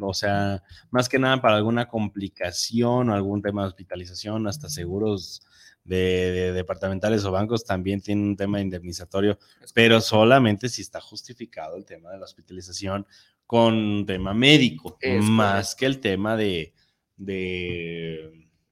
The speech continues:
Speaker 1: pues de la maternidad, o sea, al fin y al cabo, como estábamos diciendo al principio, ¿no?
Speaker 2: Es correcto, cien por ciento
Speaker 1: Es
Speaker 2: correcto.
Speaker 1: correcto, pero bueno, de ahí en más, hablar de maternidad, ¿sí?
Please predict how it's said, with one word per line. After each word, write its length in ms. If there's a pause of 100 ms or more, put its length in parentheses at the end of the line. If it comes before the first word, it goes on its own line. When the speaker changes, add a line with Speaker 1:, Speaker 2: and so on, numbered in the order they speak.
(680)
Speaker 1:
pues 140
de 80
la 120
maternidad, 640
o 60
sea, 160
al 60
fin 120
y 40
al 100
cabo, 200
como 200
estábamos 380
diciendo 280
al 60
principio, 560
¿no? 260 (260)
Speaker 2:
Es 160
correcto, 520 (240)
cien 500
por 140
ciento 560
Speaker 1:
Es 300 (340)
Speaker 2:
correcto. 640
Speaker 1:
correcto, 260 (320)
pero 220
bueno, 440 (460)
de 100
ahí 140
en 100
más, 640 (140)
hablar 400
de 120
maternidad, 920 (500)
¿sí? 320